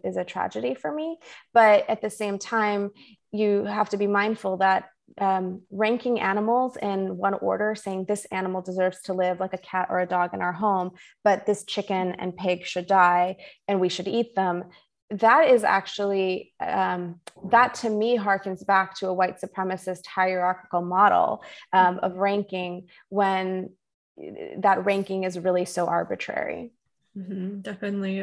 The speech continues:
Speaker 2: Um, and unfortunately, we are reaching the end of our
Speaker 1: Oh,
Speaker 2: recording
Speaker 1: yeah.
Speaker 2: time.
Speaker 1: Of
Speaker 2: So,
Speaker 1: course.
Speaker 2: um, thank you so much for all of your knowledge, of course, regarding this conversation, this episode.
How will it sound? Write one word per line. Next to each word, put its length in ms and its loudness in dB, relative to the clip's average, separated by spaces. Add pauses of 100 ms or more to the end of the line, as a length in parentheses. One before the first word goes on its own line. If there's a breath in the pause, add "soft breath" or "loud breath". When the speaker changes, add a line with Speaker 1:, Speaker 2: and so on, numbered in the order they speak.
Speaker 2:
Um, 400 4
and 320 2
unfortunately, 920 4
we 80 -4
are 160 -2
reaching 340 -2
the 140 -2
end 120 -4
of 120 -6
our 100 -4
Speaker 1:
Oh, 160 2
Speaker 2:
recording 240 -2
Speaker 1:
yeah. 400 0
Speaker 2:
time. 280 -4 (440 loud breath)
Speaker 1:
Of 140 -2
Speaker 2:
So, 80 -14
Speaker 1:
course. 560 4 (540 loud breath)
Speaker 2:
um, 360 2
thank 180 2
you 100 2
so 120 0
much 160 0
for 100 -2
all 140 -2
of 80 -2
your 140 -2
knowledge, 500 -4
of 160 -10
course, 400 -6
regarding 380 -4
this 160 -6
conversation, 640 -6
this 180 -12
episode. 520 -8